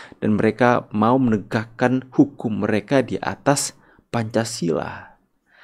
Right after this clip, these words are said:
Hukum mereka di atas Undang-Undang Dasar empat puluh lima. Mereka ingin, seperti ingin membangun negara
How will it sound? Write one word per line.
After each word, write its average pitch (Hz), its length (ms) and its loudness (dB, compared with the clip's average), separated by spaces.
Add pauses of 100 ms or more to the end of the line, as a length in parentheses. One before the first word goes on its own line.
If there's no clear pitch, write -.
(200)
Hukum 143 400 4
mereka 101 320 0
di 113 80 2
atas 101 320 2
Undang-Undang 113 800 0
Dasar 101 400 -4 (240)
empat 95 240 -6
puluh 95 80 -2
lima. 85 320 -8 (480)
Mereka 120 320 4
ingin, 135 240 4
seperti 131 320 0
ingin 131 240 4
membangun 117 320 4
negara 113 960 -2